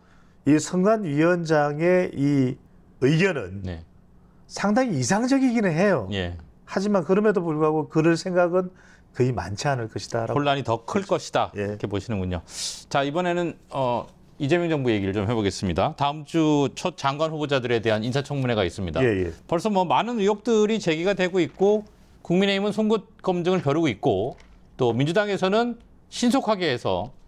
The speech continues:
Speaker 2: 빨리 모두를 관철시키겠다 이렇게 밝혔는데 낙마하는 후보자가 있을까요?
Speaker 1: 어, 먼저 이제 결론부터 이야기를
Speaker 2: 예.
Speaker 1: 하면은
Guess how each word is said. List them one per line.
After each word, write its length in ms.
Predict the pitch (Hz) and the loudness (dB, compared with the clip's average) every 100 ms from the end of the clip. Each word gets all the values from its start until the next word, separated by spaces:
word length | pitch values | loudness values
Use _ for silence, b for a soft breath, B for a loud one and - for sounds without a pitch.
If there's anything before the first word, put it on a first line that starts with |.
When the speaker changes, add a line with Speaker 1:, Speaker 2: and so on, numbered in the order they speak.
| - - | -20 -2
Speaker 2:
빨리 220 | 147 143 | 0 0
모두를 720 | 104 139 185 214 208 190 202 | 0 2 2 2 2 4 2
관철시키겠다 880 | 127 123 165 156 - 185 185 - 123 | 0 0 -2 -2 -6 -2 -2 0 -2
이렇게 220 | 127 147 | -2 -6
밝혔는데 840 | 113 107 160 135 104 110 123 73 - _ - b b b b b b b b - - - - - - - - - | -4 -2 -2 0 0 0 0 -2 -10 _ -20 b b b b b b b b -20 -20 -20 -20 -20 -20 -20 -20 -4
낙마하는 540 | 117 135 143 139 135 | -4 0 0 0 0
후보자가 420 | 123 131 120 127 | -2 -2 0 0
있을까요? 320 | 143 - 117 143 - - B B B B B B B B B - | 0 -2 -6 -6 -8 -16 B B B B B B B B B -8
Speaker 1:
어, 580 | 117 117 113 110 104 98 | -2 0 2 2 0 0
먼저 260 | 104 123 143 139 | 0 2 0 0
이제 120 | 110 | -4
결론부터 560 | - 180 214 208 - 151 | 2 2 2 0 0 2
이야기를 260 | 117 120 | 2 2
Speaker 2:
예. 20 | 113 | 0
Speaker 1:
하면은 480 | 104 131 123 87 | 0 0 0 -4